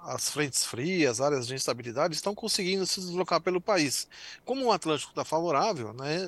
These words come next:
isso termina fortalecendo, né, as áreas de chuva quando as frentes frias chegam aqui ao Sudeste. Só pra gente ter uma ideia, ó, o Pacífico, ele tá ligeiramente mais frio do que o normal,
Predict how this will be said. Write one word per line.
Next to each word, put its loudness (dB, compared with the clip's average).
isso -4
termina 0
fortalecendo, 2
né, 2
as 2
áreas 4
de -4
chuva 0
quando -2
as 0
frentes -2
frias 0
chegam 2
aqui -2
ao 0
Sudeste. 0
Só 2
pra 2
gente 0
ter 0
uma 4
ideia, 2
ó, 0
o -6
Pacífico, 0
ele 0
tá 4
ligeiramente 0
mais -2
frio -2
do -4
que -6
o -2
normal, 0